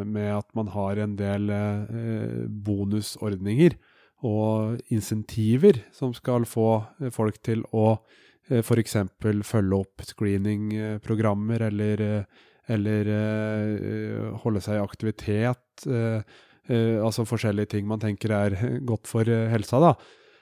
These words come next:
Eh, og da at man for eksempel kan få, eh, ting. Eh, husker jeg ikke akkurat, det er vel skrevet for en stund siden, men altså at du får,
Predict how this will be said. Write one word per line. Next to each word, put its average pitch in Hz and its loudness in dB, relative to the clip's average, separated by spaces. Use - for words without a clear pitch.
Eh, 131 4
og 127 4
da 113 6
at - -4
man 117 0
for 117 0
eksempel 107 -4
kan 113 0
få, 104 2
eh, 107 -4
ting. 202 4
Eh, 120 0
husker 113 -2
jeg 104 -2
ikke 110 0
akkurat, 107 -4
det 117 -6
er 110 -2
vel 101 -8
skrevet 101 -6
for - -10
en 98 -6
stund 95 -8
siden, 95 -8
men 98 -4
altså 95 -10
at - -14
du 101 -10
får, 95 -10